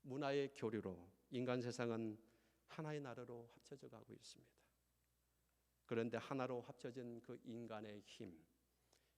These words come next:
지혜를 이용해서 하나님의 권위와 심판을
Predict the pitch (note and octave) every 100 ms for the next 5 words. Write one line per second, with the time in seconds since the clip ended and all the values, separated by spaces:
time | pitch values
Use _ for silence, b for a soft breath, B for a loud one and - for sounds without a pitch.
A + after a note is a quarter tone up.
0 | _ - A#2+ A#2 A#2 A2+ A2 - G#2+ G2+
1 | G2+ G2 - G#2 - _ _ _ - -
2 | B2 A#2+ A2+ A2 G#2+ G#2+ - F#2+ F2 D#2+
3 | D#2+ E2 _ _ _ _ _ _ _ _
4 | - - C#3 - C3 B2 A#2+ A#2